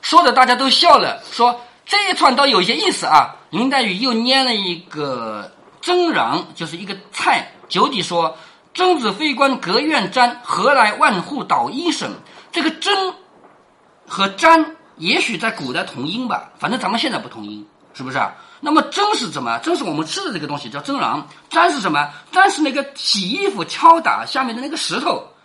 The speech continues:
衣服放在石头上才敲敲嘛，是不是啊？他说蒸子和瞻并不是一个意思，哪里来听到千家万户敲衣服的声音？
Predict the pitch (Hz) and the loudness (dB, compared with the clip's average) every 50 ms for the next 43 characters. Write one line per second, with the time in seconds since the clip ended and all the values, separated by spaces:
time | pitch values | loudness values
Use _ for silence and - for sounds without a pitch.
0 | _ - 247 302 349 285 262 240 226 214 208 - - 185 214 202 202 165 170 170 | _ -10 -2 -2 -2 0 2 0 0 0 -2 -6 -6 -4 -4 -4 -6 -8 -10 -10
1 | - 196 - - 190 190 185 147 131 - - _ - 135 135 131 131 123 123 - | -10 -10 -8 -8 -6 -4 -4 -6 -6 -8 -14 _ -14 -12 -8 -6 -6 -6 -6 -8
2 | - - - - - - 269 254 262 262 262 - 370 403 415 392 311 262 - - | -20 -20 -20 -20 -10 -8 -4 -4 -2 -4 -2 -2 -2 -2 0 -2 -2 -4 -2 -2
3 | 185 - - - 302 320 330 320 311 - 349 320 214 180 190 190 - 151 127 120 | -2 -4 0 2 2 4 4 2 0 -2 -4 -4 -4 -4 -8 -10 -10 -10 -10 -10
4 | 131 185 196 262 214 185 - - - - 208 170 143 - - 110 98 87 - - | -12 -12 -8 -8 -8 -10 -10 -16 -16 -12 -10 -10 -10 -10 -12 -12 -14 -14 -14 -18
5 | - _ _ _ _ _ _ _ _ _ _ _ _ 170 180 165 151 151 190 247 | -20 _ _ _ _ _ _ _ _ _ _ _ _ -2 2 4 6 6 6 4
6 | 277 214 170 147 143 139 - 226 233 220 190 147 - - - _ _ _ _ _ | 2 0 0 -2 -2 -2 -2 -4 -2 -2 -2 -2 -4 -6 -12 _ _ _ _ _
7 | _ _ - - - 302 302 254 294 269 262 269 277 240 214 - 180 165 160 - | _ _ -6 0 2 2 2 4 4 4 6 6 4 4 4 0 -2 -8 -8 -6
8 | - - 262 262 302 381 415 403 - 220 - 113 110 - 110 107 107 104 98 95 | -2 0 0 0 0 -2 -4 -6 -8 -8 -10 -12 -12 -12 -12 -12 -10 -12 -12 -14